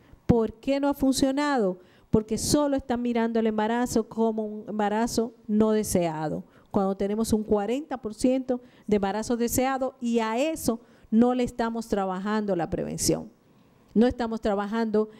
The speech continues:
cuáles son las políticas y los programas que debemos desarrollar para aquella población que quiere embarazarse, ¿no? Y además, nosotros tampoco hemos trabajado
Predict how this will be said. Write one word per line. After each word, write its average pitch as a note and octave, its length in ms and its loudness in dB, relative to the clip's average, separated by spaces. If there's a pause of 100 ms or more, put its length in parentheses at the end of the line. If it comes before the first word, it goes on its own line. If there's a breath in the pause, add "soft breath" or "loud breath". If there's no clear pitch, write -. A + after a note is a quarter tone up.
(460 loud breath)
cuáles A#3+ 300 0
son B3 140 0
las A#3+ 100 2
políticas G#3+ 960 -4 (160)
y A3 80 6
los G#3+ 120 6
programas A3+ 580 -4
que G#3 120 0
debemos G#3 320 4
desarrollar A#3 640 0
para G#3 200 -6
aquella A#3+ 400 -2
población G#3 500 -2 (240 loud breath)
que G#3+ 140 0
quiere A3+ 280 2
embarazarse, E3+ 800 -6 (540 soft breath)
¿no? A3+ 220 4 (1300 loud breath)
Y D4 180 6
además, D#4 760 -4
nosotros A#3+ 440 4
tampoco A#3+ 640 -4 (640)
hemos B3 280 2
trabajado B3+ 800 -2